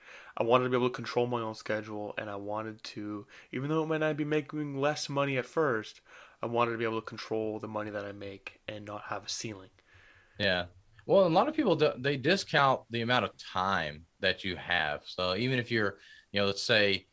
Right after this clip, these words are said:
Speaker 2: you can make a hundred thousand in your nine-to-five, but then you only make, say,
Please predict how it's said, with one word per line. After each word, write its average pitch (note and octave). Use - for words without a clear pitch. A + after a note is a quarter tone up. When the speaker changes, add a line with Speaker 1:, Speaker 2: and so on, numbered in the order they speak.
Speaker 2:
you G#2+
can A2+
make A2
a G#2
hundred A2+
thousand F#2+
in F2+
your F2+
nine-to-five, F#2
but F2+
then F#2+
you F#2+
only F#2
make, F2
say, E2